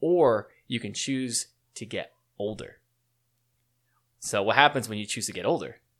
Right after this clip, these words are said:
Well, you age, and your attacks do more damage, but you start taking more damage.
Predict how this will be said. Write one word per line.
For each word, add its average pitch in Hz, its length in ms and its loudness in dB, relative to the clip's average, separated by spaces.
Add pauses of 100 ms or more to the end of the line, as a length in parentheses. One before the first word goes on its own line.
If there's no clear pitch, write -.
(220)
Well, 104 140 -2
you 104 120 -10
age, 131 500 2 (760)
and 127 140 0
your 107 100 -2
attacks - 720 6 (160)
do 143 180 -2
more 95 220 -4
damage, 110 680 -6 (1000)
but 120 340 2 (260)
you 110 180 -6
start 110 320 2
taking 156 520 2
more 80 180 -10
damage. 71 640 -16